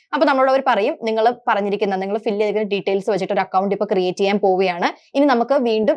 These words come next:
ഇത് മോഡിഫൈ ചെയ്യാൻ പറ്റുകയില്ല" എന്ന് ഒരു വാർണിംഗ് അവർ തരുന്നുണ്ട്. നമുക്കത് ഓക്കെ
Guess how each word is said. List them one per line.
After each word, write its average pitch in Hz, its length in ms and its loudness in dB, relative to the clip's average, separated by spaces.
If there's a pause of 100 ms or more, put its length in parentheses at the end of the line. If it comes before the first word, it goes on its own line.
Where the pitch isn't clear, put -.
ഇത് 214 160 0
മോഡിഫൈ 196 380 0
ചെയ്യാൻ 220 220 2
പറ്റുകയില്ല" 202 480 2 (120)
എന്ന് 202 160 -2 (260)
ഒരു 247 160 4
വാർണിംഗ് 247 360 0
അവർ 240 160 0
തരുന്നുണ്ട്. 185 360 -2 (280)
നമുക്കത് 262 320 2
ഓക്കെ 254 220 -2